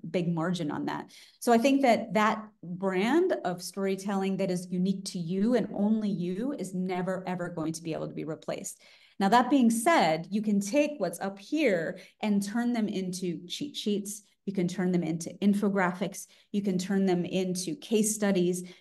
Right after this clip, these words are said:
You can talk about client transformations. I think you can talk about, uh, like I said, top of funnel, middle of funnel, bottom of funnel pan-, of, of content. And you can build community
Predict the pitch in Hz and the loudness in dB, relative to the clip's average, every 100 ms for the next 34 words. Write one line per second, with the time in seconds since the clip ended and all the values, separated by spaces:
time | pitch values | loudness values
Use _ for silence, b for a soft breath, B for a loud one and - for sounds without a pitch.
0 | _ 202 196 180 190 180 175 165 - 190 | _ -2 -2 -2 -2 -2 -4 -6 -4 0
1 | 185 185 - 170 165 - 165 202 202 202 | 0 -2 -2 -2 -2 -4 0 0 2 0
2 | 185 180 B B B 196 202 202 196 190 | 0 -4 B B B 0 2 2 0 -2
3 | 180 190 185 185 180 175 170 - 175 160 | -2 -4 -2 0 2 2 0 -2 -2 -2
4 | 180 180 185 175 - 180 190 - 185 185 | -4 -4 -4 -4 -6 -6 -8 -4 -2 -2
5 | 175 175 190 190 185 185 180 175 165 175 | -2 -4 -4 -2 -2 -2 -2 -2 -2 -2
6 | 185 185 180 180 170 160 185 175 170 170 | -2 -4 -4 -4 -4 -6 -4 -4 -4 -6
7 | 165 - 170 170 - - 180 226 269 381 | -6 -8 -10 -8 -8 -2 -2 0 0 0
8 | - B B B _ 240 233 233 208 214 | -4 B B B _ 6 6 8 8 8
9 | 233 262 233 226 240 202 196 233 226 156 | 8 8 6 2 2 4 4 6 4 2
10 | 156 180 | -2 -6